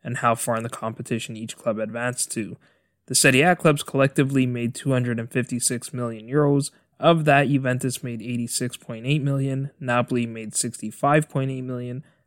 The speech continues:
Atalanta made fifty-seven point six million,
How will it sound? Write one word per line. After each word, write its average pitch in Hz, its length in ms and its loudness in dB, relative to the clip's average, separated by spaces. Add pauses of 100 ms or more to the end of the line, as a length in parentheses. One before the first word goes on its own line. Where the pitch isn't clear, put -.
(120)
Atalanta 120 480 2
made 117 220 -4
fifty-seven 113 640 -4
point - 280 -16
six - 300 0
million, 131 400 -6